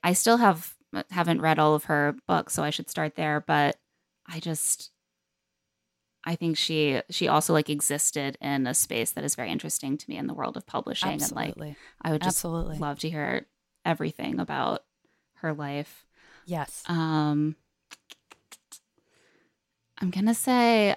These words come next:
Speaker 1: I would love to talk to someone who was, like, very early in the, like, novel writing era, like, someone like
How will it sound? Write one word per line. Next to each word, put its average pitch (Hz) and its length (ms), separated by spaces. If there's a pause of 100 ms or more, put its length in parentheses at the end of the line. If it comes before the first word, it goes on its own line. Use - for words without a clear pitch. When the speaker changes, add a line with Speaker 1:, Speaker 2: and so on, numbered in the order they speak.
(100)
Speaker 1:
I 185 80
would 180 180
love 160 240
to 170 280 (520)
talk - 320
to 156 140
someone 151 760 (840)
who 156 640 (440)
was, 175 140
like, 165 160
very 147 520 (120)
early 165 800
in 147 300
the, 147 480 (880)
like, 156 220
novel 156 400
writing 185 400
era, 190 260
like, 170 180
someone 147 440
like 139 440